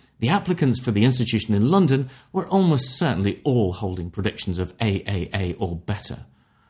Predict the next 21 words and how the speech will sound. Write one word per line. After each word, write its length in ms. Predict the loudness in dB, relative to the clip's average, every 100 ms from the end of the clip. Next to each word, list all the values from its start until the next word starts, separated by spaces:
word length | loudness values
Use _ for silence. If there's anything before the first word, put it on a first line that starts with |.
| _ _
while 240 | -4 -2 2
those 240 | 4 2
to 120 | 2 2
our 100 | 4
university 540 | 4 4 2 0 0
in 60 | 2
the 60 |
Midlands 440 | 4 4 2 0 -4 -12 _
were 160 | -4 -2
almost 320 | 0 0 0
certainly 320 | -2 -2 -4
not. 520 | -2 0 -2 -4 -14 -20 _ _ _ _ -20 -20 -20 _
So 160 | 2 4
why 260 | 4 4
is 280 | 6 6 4
this? 220 | 0 -4
Why 280 | -2 0 0
do 180 | 0 0
so 300 | -2 0 2
many 180 | 4 2
bright, 400 | 2 2 2